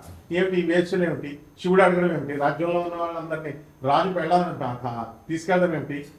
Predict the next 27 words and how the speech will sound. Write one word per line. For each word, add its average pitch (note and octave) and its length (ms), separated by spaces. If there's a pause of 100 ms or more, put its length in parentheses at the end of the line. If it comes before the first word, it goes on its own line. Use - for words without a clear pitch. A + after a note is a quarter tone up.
(120)
రాజు F3 280
తన F3 240
రెండో D#3 240
భార్య F3+ 320
అడగడం F3 440
ఏమిటి, C#3 320 (180)
రెండో F#3 300
భార్యను F#3+ 380
తీసుకెళ్ళడం F#3+ 480
ఏమిటి, C3+ 460
అప్పచెప్పడం F#3+ 480
ఏమిటి, D3 440 (200)
what A#3+ 200
is C#4 120
all D4 180
this C4 180
nonsense? B3+ 760 (840)
అలాగే A#3+ 640 (380)
మళ్ళీ G#3+ 560 (140)
ఆ F#3 480
వాడు G3 380 (520)
అక్క, - 240 (440)
అక్క D3+ 220
వెళ్ళి, G3+ 380
"నువ్వు F3 180
వేషాలరుడివే F#3+ 800
కాబట్టి F3+ 580